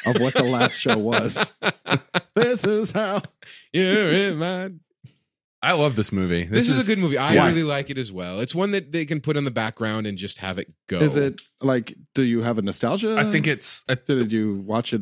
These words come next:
Speaker 1: early or what?
Speaker 3: I saw it in the theater. I was twenty-four when it
Speaker 1: Okay.
Speaker 3: came out,
Speaker 2: Mm-hmm.
Speaker 3: and this is one of the very few movies that I've seen in the theater multiple times on a first run.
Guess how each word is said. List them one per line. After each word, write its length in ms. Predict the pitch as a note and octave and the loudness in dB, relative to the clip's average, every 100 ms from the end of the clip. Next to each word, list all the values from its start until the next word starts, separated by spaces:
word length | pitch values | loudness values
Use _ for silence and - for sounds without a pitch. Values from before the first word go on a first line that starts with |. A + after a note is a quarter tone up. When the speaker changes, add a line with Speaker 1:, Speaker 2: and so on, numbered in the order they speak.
| C#3 | -2
Speaker 1:
early 380 | B2+ C3+ D3+ D3+ | -2 0 -2 -2
or 360 | A#2 G2+ G2 A#2+ - | -2 -4 -6 -12 -8
what? 180 | G#2+ C#3+ | -4 0
Speaker 3:
I 420 | C#3 D#3+ D#3+ D3+ | 2 2 0 -2
saw 320 | - C3+ D3 | -2 0 0
it 60 | D3+ | -2
in 60 | |
the 120 | D3+ | -6
theater. 500 | C#3 A#2 C3+ D#3+ A3 _ | -4 -2 -2 -2 -8 _
I 140 | A2+ A2+ | -4 -2
was 440 | A2+ A2 - - - | -2 -4 -8 -10 -4
twenty-four 640 | G#2+ A#2 - G2 A#2 F3+ _ _ - | 0 0 0 0 0 -2 _ _ -2
when 140 | A2 | 0
it 40 | |
Speaker 1:
Okay. 80 | D3 | 2
Speaker 3:
came 200 | A#2+ A2 | 0 0
out, 200 | G2+ F3+ | -2 -2
Speaker 2:
Mm-hmm. 160 | G#2+ G#2+ | -4 -2
Speaker 3:
and 280 | G#2+ G#2+ G2 | 0 -2 -2
this 160 | A2 | -4
is 120 | C3+ | -4
one 140 | B2+ A#2+ | -2 -2
of 60 | |
the 80 | G#2 | -2
very 300 | F2+ B2 G#3 | -2 -2 -2
few 260 | - G3 E3 | -6 -4 -2
movies 380 | D3+ D#3+ D#3+ - | -2 -2 -4 -2
that 120 | A2+ | -2
I've 160 | D#3 | -2
seen 240 | - D#3 D3+ | -6 -6 -4
in 60 | |
the 80 | C3+ | -4
theater 280 | B2+ C3 B2+ | -2 -2 -2
multiple 460 | G#2+ A2+ - F#2+ A2 | 0 -2 -2 -6 -6
times 320 | G#2 F#2 F#2+ | -6 -6 -4
on 80 | F#2 | -6
a 60 | |
first 320 | - F2+ - | -4 -4 -4
run. 260 | E2+ C2 | -6 -6